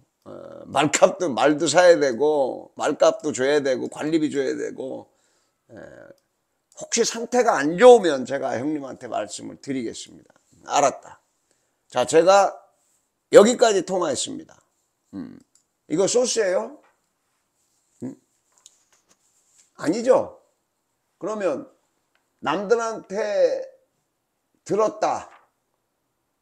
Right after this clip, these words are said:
카더라 통신입니까? 그것도 아니죠. 제 귀로 제가 직접 들어요. 마주가 됐든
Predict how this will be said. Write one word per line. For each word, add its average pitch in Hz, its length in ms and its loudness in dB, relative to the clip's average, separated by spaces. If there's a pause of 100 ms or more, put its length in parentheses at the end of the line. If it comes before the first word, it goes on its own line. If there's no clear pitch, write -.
카더라 214 960 2 (240)
통신입니까? 190 960 -6 (440)
그것도 170 300 -4
아니죠. 160 540 -8 (640)
제 240 260 12
귀로 226 240 -2
제가 185 260 2
직접 - 400 -8
들어요. 135 400 -6 (2000)
마주가 156 480 -2
됐든 156 540 -4